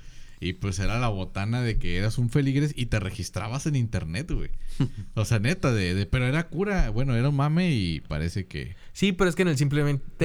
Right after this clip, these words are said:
Speaker 1: Ujú.
Speaker 3: hecho de congre-, eh, congregar en Estados Unidos más de dos mil personas,
Speaker 1: Sí.
Speaker 3: ya eres una religión.
Speaker 1: Y esos güeyes nomás eran pa' medir rating.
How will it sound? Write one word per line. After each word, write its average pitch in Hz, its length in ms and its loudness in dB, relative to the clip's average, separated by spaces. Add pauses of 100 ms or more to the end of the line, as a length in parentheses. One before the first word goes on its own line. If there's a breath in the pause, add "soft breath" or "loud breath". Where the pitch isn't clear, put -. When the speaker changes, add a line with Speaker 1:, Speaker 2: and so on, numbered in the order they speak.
Speaker 1:
Ujú. 160 60 4
Speaker 3:
hecho 175 200 2
de 139 100 2
congre-, 117 400 0
eh, 113 140 -2
congregar 120 560 0 (100)
en 117 160 0
Estados 120 300 0
Unidos 123 440 0
más 117 260 0
de 123 60 2
dos 120 120 0
mil 120 140 0
personas, 127 480 2
Speaker 1:
Sí. 180 240 -2
Speaker 3:
ya 117 220 0
eres 110 180 -4
una 110 160 -4
religión. 120 420 -2
Speaker 1:
Y 113 80 4
esos 120 200 0
güeyes 120 200 2
nomás 101 240 2
eran 113 160 2
pa' 107 80 0
medir 87 220 0
rating. 78 300 -2